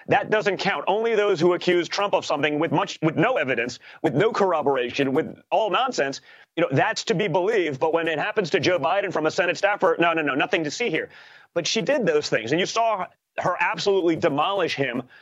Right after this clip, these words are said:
on the debate stage as it related to his racial decisions and his history there. And I get into that in the book a lot. But I said, "Well, she called him a racist, and she said to believe his sexual assault accusers." So, of course, that gets fact-checked.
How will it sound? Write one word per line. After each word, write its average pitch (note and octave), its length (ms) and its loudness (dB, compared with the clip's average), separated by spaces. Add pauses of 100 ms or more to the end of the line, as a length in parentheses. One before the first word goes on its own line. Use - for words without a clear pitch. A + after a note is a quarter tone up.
(160)
on F3 140 0
the D#3+ 80 0
debate D#3+ 400 0
stage C#3 320 0
as D3+ 140 0
it D#3 80 0
related D#3 380 0
to D#3 140 2
his C#3 200 0
racial E3+ 340 0
decisions B2 420 0
and B2 120 -2
his C3 160 -6
history G#3 280 0
there. B2 80 -2
And C3 80 -4
I - 20 -8
get F3+ 140 0
into F3+ 180 -2
that D#3+ 120 0
in D3 80 -2
the C3+ 60 -4
book D#3+ 200 -4
a B2+ 60 -2
lot. A3 300 0 (320)
But F3+ 180 -4 (320)
I F#3 100 -2
said, G3+ 220 0
"Well, F#3 120 2
she G3+ 140 0
called C4 240 2
him B3 80 0
a B3 80 2
racist, G#3+ 520 0 (260)
and E3+ 140 -4
she F#3+ 120 2
said G3+ 220 0
to G3 60 2
believe F3+ 300 2
his E3 140 0
sexual F3+ 300 0
assault D#3+ 340 -2 (300)
accusers." C#3 400 -2 (160)
So, E3+ 100 2
of E3+ 80 2
course, A3+ 160 0
that G#3+ 80 0
gets G3 180 0
fact-checked. - 600 -4